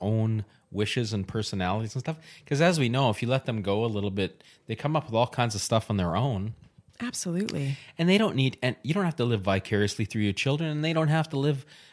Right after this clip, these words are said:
Speaker 1: uh, vicariously through you.
Speaker 2: Mm-hmm.
Speaker 1: It's, uh, it's just, you know, be, e-, e-, encourage, um, like, independent thought and, and, and what they do. And Esme is really like that. She does whatever the hell she's gonna do, and she's gonna let you know that,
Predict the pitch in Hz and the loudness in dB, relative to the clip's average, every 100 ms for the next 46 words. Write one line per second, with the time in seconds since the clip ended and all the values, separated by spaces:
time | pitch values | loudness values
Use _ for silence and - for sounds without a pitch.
0 | _ 131 127 120 117 123 - 135 - 135 | _ 0 2 2 2 2 2 0 2 0
1 | 139 139 123 160 170 156 _ _ 180 165 | 2 2 4 4 4 0 _ _ -6 -2
2 | 208 110 - 107 107 - 107 - - 120 | -2 -2 0 2 2 0 -6 -6 -4 -4
3 | - - - 117 113 107 - - _ - | -6 -16 -4 -2 -2 -4 -14 -20 _ -10
4 | - 107 85 69 98 - 92 117 113 139 | -4 -2 -2 -4 -6 -4 -2 -2 -2 2
5 | 139 127 123 113 107 101 98 - - - | 2 2 2 2 2 0 -6 -10 -14 -14
6 | - - 98 98 98 113 110 113 110 87 | -20 -8 -6 -4 -4 -4 -2 -2 -2 -2
7 | 127 135 120 90 92 92 92 - 98 98 | 0 0 0 -2 -4 -4 -4 -4 -4 -4
8 | 101 101 117 127 90 120 165 123 92 98 | -2 -2 -2 -2 0 0 0 -2 -2 -2
9 | 95 90 87 92 101 120 131 - - - | -4 -2 -4 -2 -2 -2 -4 -14 -20 -18
10 | - 185 151 127 120 104 117 117 - 95 | -4 -2 0 2 2 2 2 0 0 -4
11 | 101 90 82 113 107 95 113 113 107 104 | -2 -2 0 2 4 6 4 4 2 2
12 | 107 101 90 90 113 107 | 2 0 0 0 0 0